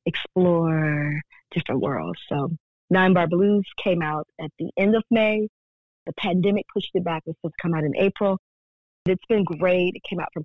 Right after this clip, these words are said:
Third Man Books. You can get it from Third Man Books or anywhere where books are sold. Get it on my website at cherie renee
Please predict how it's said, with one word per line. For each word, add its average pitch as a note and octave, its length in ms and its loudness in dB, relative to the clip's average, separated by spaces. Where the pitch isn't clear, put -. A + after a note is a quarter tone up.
Third E3+ 160 0
Man E3 240 -2
Books. E4 200 0
You E3 120 -4
can D#3+ 120 -6
get D#3+ 160 0
it D3+ 120 0
from E3 200 0
Third F#3+ 240 4
Man F3 240 0
Books B3+ 300 0
or G3+ 220 0
anywhere A#3+ 600 2
where G#3 140 -2
books A3 340 -4
are C#4+ 120 0
sold. A3+ 580 0
Get E3+ 100 2
it E3+ 80 2
on E3+ 100 0
my E3+ 120 0
website E3+ 480 -4
at F#3 140 -8
cherie F3 280 -2
renee E3 280 -2